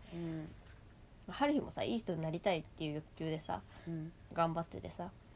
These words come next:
Speaker 2: 同じじゃんっていう。だから結構さ、
Speaker 1: なるほどね。
Speaker 2: あれだよね。あの、やっぱ自己愛ってめちゃくちゃ大切だよね。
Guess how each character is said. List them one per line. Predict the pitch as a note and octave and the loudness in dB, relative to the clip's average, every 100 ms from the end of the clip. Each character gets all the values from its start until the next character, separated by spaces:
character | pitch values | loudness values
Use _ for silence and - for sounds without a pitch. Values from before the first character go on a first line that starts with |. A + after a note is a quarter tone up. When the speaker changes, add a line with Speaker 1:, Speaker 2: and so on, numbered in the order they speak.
| - - - - - - - | -18 -18 -18 -18 -18 -10 -4
Speaker 2:
同 | D#3+ E3 | -2 0
じ | E3+ | -2
じ | F3+ | -2
ゃ | |
ん | A3+ | -2
っ | |
て | - - | -4 -6
い | - | -8
う。 | - - - - - - - - - - - - - - - - - - - - - - - - - - - - | -12 -16 -18 -18 -18 -18 -18 -18 -16 -18 -18 -18 -18 -18 -18 -18 -18 -18 -18 -16 -18 -18 -18 -16 -16 -16 -16 0
だ | F3+ | 2
か | E3+ | 4
ら | E3 | 0
結 | - F#4+ D#3+ | -2 -6 4
構 | G3 | 4
さ、 | D#3 | 6
Speaker 1:
な | |
る | D#3+ D3+ | 4 4
ほ | |
ど | |
ね。 | |
Speaker 2:
あ | |
れ | F3+ | 4
だ | C#4 | 4
よ | C4+ | 4
ね。 | - - - - - - - - - - - - - - | 2 -4 -6 -12 -16 -16 -16 -16 -16 -16 -16 -16 -16 -8
あ | E3+ | -2
の、 | E3 D#3 D3 - - | 0 0 -4 -10 -6
や | - E3 | -2 2
っ | - | 2
ぱ | |
自 | F3 F3 | 2 0
己 | - | 2
愛 | E4 D4+ | 6 6
っ | |
て | - | 6
め | E3 | -4
ち | - | -2
ゃ | |
く | - | -2
ち | A#3+ | -2
ゃ | |
大 | A#3+ A#3+ | 2 2
切 | B3+ B3 B3 | 2 0 2
だ | C4 | 4
よ | |
ね。 | G#3 | 4